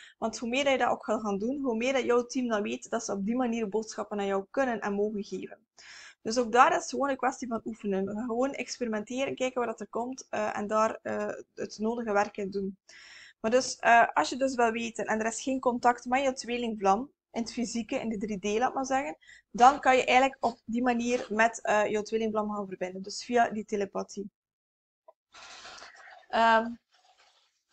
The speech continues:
als je geluid hoort, dat is mijn stofzuiger die bezig is, dus <laughs> mijn excuses als, als, als dat stoort. Ehm, een derde die, eh, eigenlijk ook gekoppeld is aan het vorige. Dus wanneer je telepathisch gaat communiceren met je tweelingvlam of met jouw hogere zelf of het hogere zelf van je tweelingvlam.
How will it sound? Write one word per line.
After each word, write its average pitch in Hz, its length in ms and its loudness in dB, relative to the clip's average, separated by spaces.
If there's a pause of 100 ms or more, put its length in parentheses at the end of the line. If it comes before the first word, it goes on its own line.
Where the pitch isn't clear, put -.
als 254 180 0
je 302 80 -4
geluid 247 360 4
hoort, 269 240 0
dat 240 160 0
is 240 60 -4
mijn 226 340 0
stofzuiger 214 540 -2
die 202 100 -2
bezig 220 340 -2
is, 214 180 -6
dus - 400 -4 (300)
<laughs> - 180 -4 (640)
mijn 240 120 -2
excuses 220 480 -6
als, 214 200 0
als, 196 240 -8
als 208 180 -2
dat 202 120 -6
stoort. 196 400 -4 (680)
Ehm, 254 600 10 (100)
een 247 200 2
derde 349 560 10 (120)
die, 254 440 -2
eh, 220 100 10
eigenlijk 320 380 4
ook 277 80 2
gekoppeld 269 360 2
is 247 80 -2
aan 214 80 0
het 202 100 -4
vorige. 214 440 0
Dus 214 100 -6
wanneer 240 400 4
je 294 60 6
telepathisch 254 500 0
gaat 240 160 -4
communiceren 220 680 -2
met 240 220 2
je 240 120 -2
tweelingvlam 196 560 0
of 254 200 6
met 254 240 4
jouw 240 200 6
hogere 233 320 -2
zelf 220 300 2
of - 180 -6
het - 200 -20
hogere 226 220 -4
zelf 214 220 -2
van 208 100 -6
je 202 60 -6
tweelingvlam. 254 600 -2